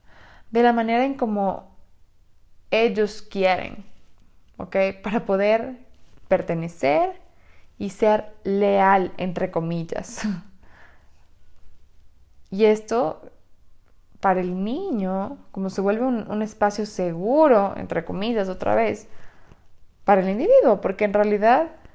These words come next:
no es seguro, sino que se volvió como zona de confort, como un lugar en que te sientes respaldado por alguien más.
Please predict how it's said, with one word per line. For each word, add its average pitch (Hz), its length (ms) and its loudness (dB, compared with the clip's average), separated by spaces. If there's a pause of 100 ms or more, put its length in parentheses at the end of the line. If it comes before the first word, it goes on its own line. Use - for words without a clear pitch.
(320)
no 240 100 0
es 285 120 2
seguro, 269 580 2
sino 233 300 0
que 294 80 -10
se 277 120 2
volvió 214 380 2
como 247 220 -2
zona - 640 -4
de 214 120 0
confort, 202 680 0 (500)
como 202 280 -2
un 226 100 0
lugar 233 220 6
en 233 100 0
que 220 100 -2
te 190 120 -4
sientes 196 360 -6
respaldado 185 840 0
por 190 140 2
alguien 180 340 -4
más. 208 560 -6